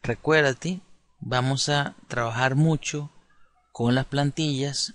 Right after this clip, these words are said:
a nivel de acá de H T M L y controles A S P punto net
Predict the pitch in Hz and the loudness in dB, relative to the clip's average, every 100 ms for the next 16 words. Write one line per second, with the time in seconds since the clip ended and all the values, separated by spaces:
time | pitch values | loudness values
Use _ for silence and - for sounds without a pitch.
0 | - 117 113 113 113 117 123 - 127 131 | -10 -6 -4 -4 -6 -4 -4 0 2 0
1 | 147 _ _ _ - - - _ 123 113 | -4 _ _ _ -20 -20 -20 _ -6 -2
2 | 117 113 110 107 107 110 131 - _ - | -2 -2 -4 -6 -10 -12 -16 -20 _ -20
3 | _ _ 120 - 131 - 143 147 160 143 | _ _ -4 -2 -2 2 2 4 4 2
4 | 139 156 160 - - _ - - 120 - | 0 -4 -6 -16 -20 _ -20 -14 -12 -2
5 | 117 107 139 127 113 - - 110 117 127 | 0 2 2 0 0 -6 -2 -2 0 -2
6 | - 131 - 143 143 175 165 156 | -2 -4 -2 -2 2 0 0 -2